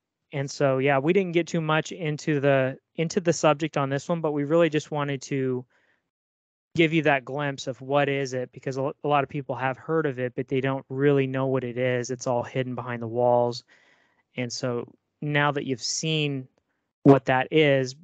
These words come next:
in our next video, we're going to go over the pros and cons of knob and tube wiring. And after that, we'll compare it to the modern wiring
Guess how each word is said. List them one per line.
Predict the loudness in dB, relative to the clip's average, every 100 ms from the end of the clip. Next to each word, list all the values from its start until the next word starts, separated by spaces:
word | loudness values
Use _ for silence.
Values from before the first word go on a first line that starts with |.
| _ _
in | -4
our | -2
next | 0 -2 -2 -6
video, | -4 -2 -2 -2
we're | -4
going | -4 -4 -4
to |
go | -2 0
over | 0 -4
the | -6 -8 -2
pros | 0 2
and | 0
cons | -4 -2 -2 -4
of | -10 -6
knob | -6 -6
and | -10
tube | -4 -4
wiring. | -2 -4 -4 -6 -8 -12 _ _ _ _ _ _
And | 0 0 0 -2
after | -2 -2 0 0
that, | 2 2 0
we'll | -2 -4 -6
compare | -10 -12 -2 2 2
it | 0 -4
to | -12 -8 -6
the | -6
modern | -2 0 2 0 -4 -6
wiring | -6 -8 -8 -10 -12